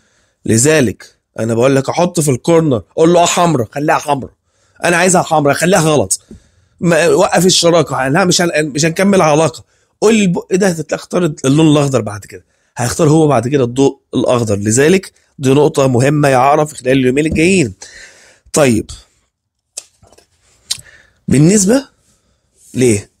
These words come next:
اليومين القادمين هيبقى فيها أخبار جميلة جدًا بالنسبة للمال، هتبدأ تظبط أمور مالية،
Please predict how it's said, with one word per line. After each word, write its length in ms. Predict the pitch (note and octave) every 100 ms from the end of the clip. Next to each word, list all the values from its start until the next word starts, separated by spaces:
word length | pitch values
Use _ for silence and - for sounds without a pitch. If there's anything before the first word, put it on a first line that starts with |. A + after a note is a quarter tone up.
| _
اليومين 260 | G2+ A2 C#3
القادمين 600 | D#3+ B2 A2 A#2 F3+ G3+ - - _ _ -
هيبقى 180 | A2+ A#2
فيها 220 | C#3+ D3
أخبار 200 | B2 C#3
جميلة 280 | C3 A#2+ B2+
جدًا 360 | D3 C#3+ B2+
بالنسبة 380 | G#2 G#2+ D3 C3
للمال، 380 | A#2+ A#2 D3+ A2
هتبدأ 400 | G2+ - D3+ B2
تظبط 420 | - D3 C#3+ -
أمور 240 | A2+ C3 C#3+
مالية، 560 | A2 G#2+ C#3 C3+ C3+